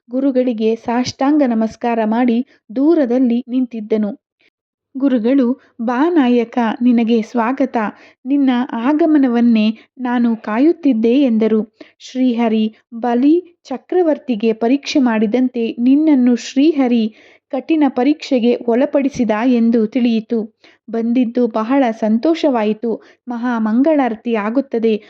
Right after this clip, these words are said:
ಭೋಜನವಾದ ಮೇಲೆ ಒಂದೆಡೆ ಸೇರಿ ಮಾತನಾಡೋಣ ಎಂದರು. ಮಂಗಳಾರತಿ ಭೋಜನದ ಬಳಿಕ ಸೇರಿದಾಗ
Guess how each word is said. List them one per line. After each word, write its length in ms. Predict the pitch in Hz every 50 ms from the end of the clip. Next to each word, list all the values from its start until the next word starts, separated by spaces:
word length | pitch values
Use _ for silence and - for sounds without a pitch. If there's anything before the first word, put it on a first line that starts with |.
| - _ - 226
ಭೋಜನವಾದ 720 | 214 247 285 320 311 - 311 285 269 240 233 220 214 214 214
ಮೇಲೆ 400 | 208 214 240 254 240 226 233 - -
ಒಂದೆಡೆ 520 | 220 233 262 294 320 311 285 240 226 220
ಸೇರಿ 480 | 214 220 - 240 233 226 226 220 214 220 - - - _
ಮಾತನಾಡೋಣ 800 | 233 240 247 311 330 - 339 277 247 233 220 214 214 208 208 202 208 214 254 - -
ಎಂದರು. 600 | 262 233 220 208 208 202 214 202 - - _ _ _ _ _ _ _ _ _ -
ಮಂಗಳಾರತಿ 800 | 233 226 240 269 320 302 285 254 240 226 220 220 - 233 220 - -
ಭೋಜನದ 560 | 208 233 254 294 311 285 285 254 254 220 226
ಬಳಿಕ 360 | 214 208 220 208 214 208 - 254 233 - 226
ಸೇರಿದಾಗ 680 | - - 240 240 277 302 285 226 233 226 220 220 233